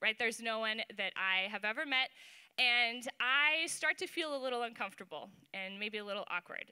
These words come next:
And I'm trying to think, okay, you know, am I gonna introduce myself? Am I gonna,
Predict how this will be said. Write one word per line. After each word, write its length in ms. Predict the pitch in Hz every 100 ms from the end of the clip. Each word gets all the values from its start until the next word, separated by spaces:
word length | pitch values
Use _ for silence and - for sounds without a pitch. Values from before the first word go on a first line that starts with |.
| -
And 420 | 185 180 180 175 - -
I'm 360 | 202 214 226 233 -
trying 280 | 254 240
to 80 | 226
think, 280 | - 214 196
okay, 420 | 208 214 185 180 - - -
you 80 | 202
know, 80 |
am 120 | 202 196
I 60 |
gonna 240 | 185 160 143
introduce 500 | 170 175 302 370 -
myself? 600 | 359 - 339 320 320 247
Am 100 | 240
I 100 | 233
gonna, 300 | 247 233